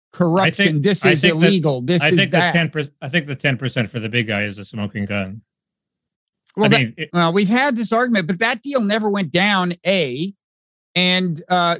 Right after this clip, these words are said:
Speaker 1: a-, and B, we don't know if the big guy, assuming it was Biden, even knew about that email suggesting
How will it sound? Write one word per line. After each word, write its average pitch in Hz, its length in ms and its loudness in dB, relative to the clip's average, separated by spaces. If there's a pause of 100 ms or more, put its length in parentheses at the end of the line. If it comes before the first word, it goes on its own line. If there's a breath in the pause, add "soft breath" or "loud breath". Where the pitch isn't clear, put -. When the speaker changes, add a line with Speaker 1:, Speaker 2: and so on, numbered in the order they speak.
(140)
Speaker 1:
a-, - 20 -2
and 190 380 2
B, 240 240 2
we 190 160 4
don't 220 180 -2
know 196 220 0
if 190 180 -4
the 175 80 0
big 196 240 0
guy, 165 240 0
assuming 208 440 2
it 165 100 -2
was 220 180 2
Biden, 170 460 0
even 185 420 2
knew 233 240 2
about 139 340 -4 (120)
that 156 360 0
email 151 440 2
suggesting 156 840 -2